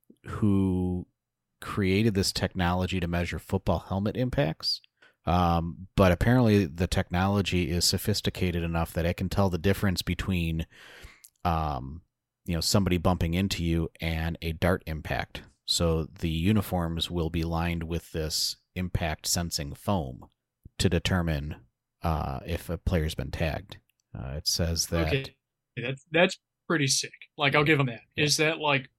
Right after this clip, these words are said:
Speaker 2: reasonable? No, that's unobtainable for, like, ninety-nine percent of people.
Speaker 1: Well,
Speaker 2: Um,
Speaker 1: think about
Speaker 2: but
Speaker 1: this,
Speaker 2: that is
Speaker 1: though.
Speaker 2: so cool, though.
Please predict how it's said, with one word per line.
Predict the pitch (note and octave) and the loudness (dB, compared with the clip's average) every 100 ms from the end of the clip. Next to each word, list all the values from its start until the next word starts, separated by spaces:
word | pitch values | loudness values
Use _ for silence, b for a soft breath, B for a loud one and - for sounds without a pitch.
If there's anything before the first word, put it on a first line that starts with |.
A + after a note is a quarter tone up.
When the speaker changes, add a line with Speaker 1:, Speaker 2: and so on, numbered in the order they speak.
| _ _ _ | _ _ _
Speaker 2:
reasonable? | C#3 D3 D3+ D#3 F#3+ G3 _ _ _ - | -4 -2 0 0 -2 -4 _ _ _ -2
No, | B2+ A2+ _ - | -2 -2 _ -4
that's | C#3+ D#3+ | 0 2
unobtainable | D#3 C#3+ C3+ C#3 | 2 4 4 4
for, | C3+ C3+ | 0 0
like, | B2+ | -2
ninety-nine | C3+ C3 C3 B2+ C3 | 0 0 0 -2 -4
percent | C3 C3+ B2 | -4 -4 -4
of | |
people. | - A2+ B2 | -8 -14 2
Speaker 1:
Well, | D#3+ F#3+ F#3+ - _ _ - | 8 10 8 4 _ _ -2
Speaker 2:
Um, | - | 2
Speaker 1:
think | B3+ | 6
about | F4+ E4 G#3 | 8 10 10
Speaker 2:
but | - | 10
Speaker 1:
this, | F3 G3+ | 8 10
Speaker 2:
that | |
is | A3 | 10
Speaker 1:
though. | - | 8
Speaker 2:
so | - F#3 F3+ F3+ | 8 6 6 4
cool, | C#3 | -2
though. | A#2 | 0